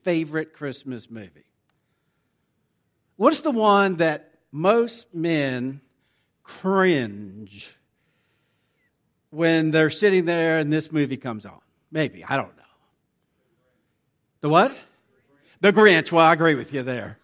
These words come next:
But I got two grandkids, so I don't have a choice. Okay, what else? What? Sc-, okay, the Scrooge one.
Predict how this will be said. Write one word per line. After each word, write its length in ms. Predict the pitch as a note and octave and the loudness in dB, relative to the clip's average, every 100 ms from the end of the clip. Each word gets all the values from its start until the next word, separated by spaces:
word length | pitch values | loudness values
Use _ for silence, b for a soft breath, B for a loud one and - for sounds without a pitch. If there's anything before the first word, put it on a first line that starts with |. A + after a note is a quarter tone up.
| _ _ - | _ _ -4
But 100 | E3 | 0
I 60 | F3+ | 4
got 200 | F3 E3 | 4 4
two 140 | F#3+ | 0
grandkids, 560 | D#3+ E3+ D#3 D#3 A#2+ G#2 | 2 2 0 -4 -8 -6
so 180 | D3 | -4
I 60 | C#3 | -2
don't 220 | C#3 C#3 | -4 -6
have 120 | D3 | -10
a 40 | A2+ | -12
choice. 500 | - D3+ A#2 A2 - b b b b - | -8 -8 -8 -10 -20 b b b b 0
Okay, 520 | F#3 G#3 G#3 E3+ F#3+ | 2 4 4 6 4
what 200 | G3 A#3 | 4 2
else? 480 | C4+ A3+ B2+ - - - _ _ _ _ _ _ _ _ _ _ _ _ _ _ _ _ _ _ _ _ _ _ _ _ - | 2 0 -2 -10 -20 -20 _ _ _ _ _ _ _ _ _ _ _ _ _ _ _ _ _ _ _ _ _ _ _ _ -6
What? 320 | D#3+ A3 C#4 _ _ _ _ _ _ _ _ _ _ _ _ _ _ _ _ _ _ _ _ _ _ _ _ _ _ _ _ _ _ _ _ | -2 -2 -6 _ _ _ _ _ _ _ _ _ _ _ _ _ _ _ _ _ _ _ _ _ _ _ _ _ _ _ _ _ _ _ _
Sc-, 160 | - _ - | -20 _ -2
okay, 480 | C#3+ D#3 F#3 F3 | 0 2 2 2
the 140 | G#3 G3+ | 2 -4
Scrooge 500 | - A3+ A#3+ A3+ D#3+ | -2 4 4 2 -2
one. 300 | D3+ A2 | -6 -6